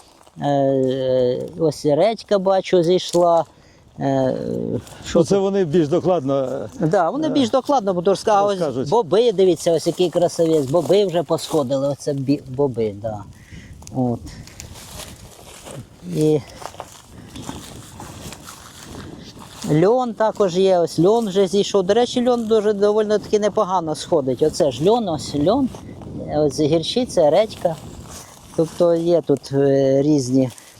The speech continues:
Speaker 1: е, фони, да. Ну, побачимо, як би в, в процесі вони себе проявляться, тому що
Speaker 2: Ну, це тільки, е,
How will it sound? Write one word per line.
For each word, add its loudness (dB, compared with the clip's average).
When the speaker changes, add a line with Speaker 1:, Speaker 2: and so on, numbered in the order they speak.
Speaker 1:
е, -4
фони, 0
да. 0
Ну, 0
побачимо, 0
як 2
би 2
в, -2
в 2
процесі 0
вони 0
себе 2
проявляться, 0
тому 0
що -2
Speaker 2:
Ну, 4
це 2
тільки, 2
е, 0